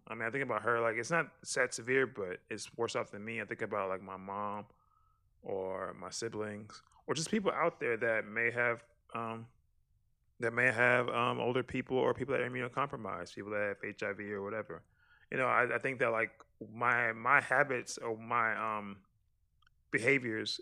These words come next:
if I am infected, not know about it, 'cause that's happening a lot too. A lot of people are being infected, don't know they're being infect-, that they're infected. So I think that it's not, you're not doing this for yourself, you're doing this for the people out there. So I think I wanna say that,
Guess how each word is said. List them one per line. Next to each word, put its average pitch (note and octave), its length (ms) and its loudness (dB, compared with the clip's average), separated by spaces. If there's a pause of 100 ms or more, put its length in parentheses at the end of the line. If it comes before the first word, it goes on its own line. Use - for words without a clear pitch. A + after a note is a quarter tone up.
(100)
if D#3 180 4
I D#3 100 6
am F#3 80 6
infected, D3+ 340 -2
not B2 140 -2
know C3+ 140 2
about B2+ 220 2
it, - 40 -2
'cause - 80 -6
that's B2+ 120 0
happening C3+ 240 -2
a B2 40 0
lot A2+ 180 0
too. C#3+ 220 2
A - 20 2
lot A2 80 2
of A#2+ 60 2
people B2+ 160 -2
are A2+ 160 4
being A#2 160 -2
infected, A#2 280 -4
don't G#2 140 0
know A2 100 -2
they're A2+ 120 -2
being G#2+ 220 -6
infect-, C#3 340 2
that A#2 100 -6
they're A2 140 2
infected. - 440 -2 (500)
So D#3+ 120 6
I D3+ 40 8
think D3+ 220 2
that C#3+ 260 8 (280)
it's C3+ 140 4
not, E3+ 220 6
you're E3+ 80 6
not F#3+ 100 8
doing F#3+ 120 4
this D#3+ 180 2
for - 120 -4
yourself, D3 380 4
you're D3+ 60 -10
doing C#3 140 4
this C#3 60 0
for C#3 120 -2
the B2 60 -2
people B2 180 -2
out A2 260 0
there. F2 220 -8 (360)
So D3 260 6
I C3+ 120 6
think E3+ 180 4
I C3 140 4
wanna E3 160 6
say D#3+ 120 2
that, D3 340 4